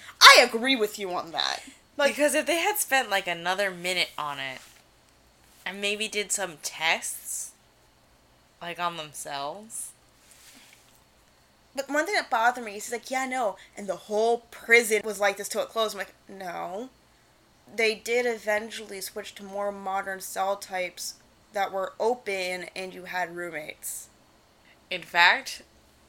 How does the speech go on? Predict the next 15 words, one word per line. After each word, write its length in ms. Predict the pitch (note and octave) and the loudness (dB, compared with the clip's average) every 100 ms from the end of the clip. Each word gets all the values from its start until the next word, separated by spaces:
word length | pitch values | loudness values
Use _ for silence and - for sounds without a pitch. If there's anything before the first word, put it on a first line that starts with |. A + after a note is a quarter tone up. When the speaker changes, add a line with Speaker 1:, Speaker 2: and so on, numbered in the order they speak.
| - | -18
Speaker 2:
like, 420 | E3+ E3 D3+ - - | -2 0 0 -4 -20
five 540 | - - - D#3+ F3 F#3+ | -20 -10 2 8 8 6
minutes 320 | G3 G3+ F#3+ | 0 -2 0
after 420 | - G#3+ A#3 A3+ | 4 6 4 -2
he 140 | F#3 F#3 | -6 -6
says, 380 | - E3+ E3 D3+ | 0 2 2 -2
"And 160 | E3 | -6
the 60 | C#3+ - | -6 -4
whole 140 | E3 | -4
thing 260 | E3 F#3 E3+ | -2 -4 -4
was 140 | F3 | -6
like 320 | F#3+ G3+ G3+ | 0 0 -2
this," 560 | E3 D3+ D3 - - - - - - - - - - - - - - - | -4 -2 -4 -8 -10 -10 -18 -20 -20 -20 -20 -20 -20 -20 -20 -20 -20 -12
they 120 | E3+ D#3+ | -6 0
go, 340 | D#3+ D3+ D3 | 2 2 -2